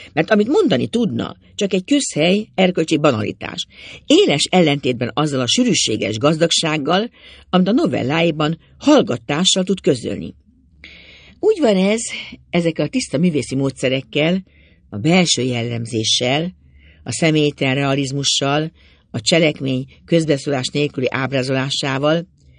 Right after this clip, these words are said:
hogy csak ugyan szűk szavúságukban is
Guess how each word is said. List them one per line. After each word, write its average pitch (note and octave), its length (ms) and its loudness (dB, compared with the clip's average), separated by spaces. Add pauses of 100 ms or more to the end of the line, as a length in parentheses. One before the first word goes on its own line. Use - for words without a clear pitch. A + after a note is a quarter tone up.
(240)
hogy E3+ 160 -4
csak F#4+ 260 -2
ugyan - 460 -8 (460)
szűk E4 340 4
szavúságukban D3+ 880 -4
is - 480 0